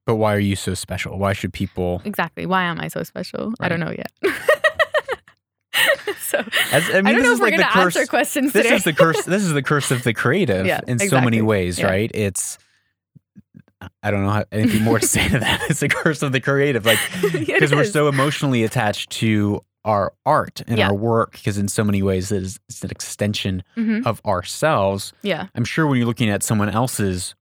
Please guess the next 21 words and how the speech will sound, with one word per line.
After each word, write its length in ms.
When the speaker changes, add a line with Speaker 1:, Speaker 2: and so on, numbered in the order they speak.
Speaker 1:
work, 300
you're 120
like, 300
"Oh 160
yeah, 260
totally. 360
No, 300
it, 240
you 280
add 260
value 300
to 100
the 100
world." 340
But 160
Speaker 2:
Mm. 300
Speaker 1:
when 120
it 60
comes 200
to 60
ourselves, 800